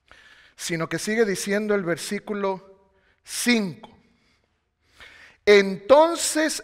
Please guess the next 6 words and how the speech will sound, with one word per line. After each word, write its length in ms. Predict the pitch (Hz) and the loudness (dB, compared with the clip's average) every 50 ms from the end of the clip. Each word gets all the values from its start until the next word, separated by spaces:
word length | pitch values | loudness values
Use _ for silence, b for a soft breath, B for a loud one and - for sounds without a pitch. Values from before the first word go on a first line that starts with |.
| - _ | -4 _
él 440 | - 220 226 247 269 277 269 262 254 | 6 8 10 10 8 6 4 2 2
los 280 | 240 226 220 - - 180 | 2 2 2 2 -4 -8
miró 500 | 185 180 180 180 202 220 240 220 - - | -6 -4 0 4 6 6 6 4 4 6
atentos, 1080 | 220 208 196 - - - 233 226 226 220 202 190 165 131 - - 123 104 - - - - _ _ _ _ _ _ _ _ _ _ _ _ _ _ _ _ _ _ _ _ _ _ _ _ _ _ _ | 6 6 6 4 4 4 6 6 6 4 0 -4 -8 -10 -14 -16 -16 -16 -18 -20 -20 -20 _ _ _ _ _ _ _ _ _ _ _ _ _ _ _ _ _ _ _ _ _ _ _ _ _ _ _
esperando 1300 | - 202 202 202 202 - - - - - 180 180 180 190 214 233 269 285 277 277 262 269 254 262 262 - - | 6 6 8 8 6 2 -2 -6 -2 0 2 4 6 8 8 8 6 4 0 2 4 6 8 8 6 4 -2
recibir 1200 | - 214 202 185 185 185 180 - - - 160 151 147 185 202 220 226 226 220 90 - - - _ | -8 -6 -4 0 0 0 0 0 -4 -6 -6 -6 -4 -4 -4 -4 -4 -6 -8 -12 -20 -20 -20 _